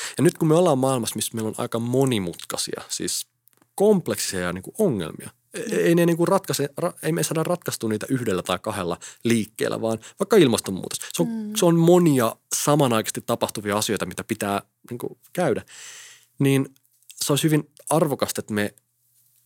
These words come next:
Speaker 1: oltaisiin vähän poikkitieteellisempiä, poikkitaiteellisempia, osattaisiin hypätä sen yrittäjän vinkkelistä välillä myös muuannekin.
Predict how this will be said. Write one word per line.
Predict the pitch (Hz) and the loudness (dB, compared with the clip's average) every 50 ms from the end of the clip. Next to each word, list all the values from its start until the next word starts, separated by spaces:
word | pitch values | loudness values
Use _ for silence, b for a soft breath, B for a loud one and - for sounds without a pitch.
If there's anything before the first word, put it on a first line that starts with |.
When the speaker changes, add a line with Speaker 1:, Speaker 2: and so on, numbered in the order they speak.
| _ - - | _ -2 -2
Speaker 1:
oltaisiin | 127 127 - 120 - - | 0 0 0 -2 -2 -2
vähän | - 135 139 127 - - | 0 0 0 -2 0 2
poikkitieteellisempiä, | 135 147 147 135 - - - - - 117 117 110 104 - - - - - 90 87 90 | 2 2 2 2 -2 -6 -8 -4 -2 0 0 0 0 -2 -6 -10 -10 -10 -10 -10 -10
poikkitaiteellisempia, | - 113 113 - - 110 - 117 120 131 131 127 - 107 90 98 - 95 90 - 98 92 - - | -8 -10 -8 -8 -6 -4 -2 0 0 0 0 0 -2 -4 -4 -4 -6 -6 -6 -6 -8 -8 -4 -4
osattaisiin | - 143 - - - 123 113 - - | -4 -4 -2 -2 0 -2 0 0 0
hypätä | 156 - 135 117 - - 90 b b b b b b b - | 0 0 0 0 0 -2 -4 b b b b b b b -6
sen | - 110 - - | -6 -4 0 2
yrittäjän | 143 147 151 127 - _ - 110 101 95 92 - _ _ _ _ _ - - | 2 4 2 2 0 _ -2 -2 -2 -2 -2 -6 _ _ _ _ _ -4 0
vinkkelistä | - 120 113 113 - 107 101 101 - - 101 | 0 2 2 0 0 -2 -2 0 -2 0 2
välillä | 117 123 123 113 104 | 4 4 4 4 4
myös | 104 110 113 - - | 2 2 0 2 4
muuannekin. | 151 170 180 139 101 90 - - - - _ - - | 4 6 6 4 4 0 -2 -8 -12 -12 _ -14 -14